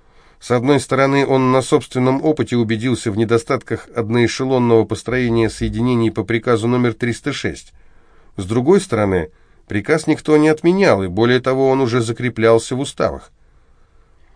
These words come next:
Решение Ватутина можно назвать неожиданным. Он решился проигнорировать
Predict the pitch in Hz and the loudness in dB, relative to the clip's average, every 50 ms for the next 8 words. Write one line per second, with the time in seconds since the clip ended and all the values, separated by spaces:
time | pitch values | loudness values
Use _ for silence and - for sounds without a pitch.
0 | _ _ _ _ - 113 117 131 127 - - 202 190 175 160 151 143 135 127 123 | _ _ _ _ -4 -2 -2 -2 0 2 2 4 4 4 4 4 4 2 0 0
1 | 110 117 123 123 - 208 196 - - 117 110 107 110 135 160 151 135 139 131 131 | 0 0 0 0 -2 -4 -4 -2 0 0 2 4 4 4 2 2 0 0 0 2
2 | 123 113 113 135 156 151 - - 127 139 151 156 151 143 120 107 85 76 73 69 | 0 2 2 2 2 2 0 -2 0 2 4 4 4 4 0 -4 -8 -8 -10 -12
3 | 67 64 58 - _ _ _ _ _ _ _ _ _ _ - - 170 190 160 147 | -14 -14 -16 -18 _ _ _ _ _ _ _ _ _ _ -4 0 2 2 2 2
4 | 139 - - 170 170 - - - 151 147 143 - - - - 165 185 185 175 170 | 0 0 0 0 0 0 0 0 0 0 0 -4 -6 0 2 2 2 2 0 0
5 | 175 190 196 175 135 110 95 95 90 90 82 - - - | 2 2 2 2 2 0 -2 -2 -4 -6 -6 -8 -14 -20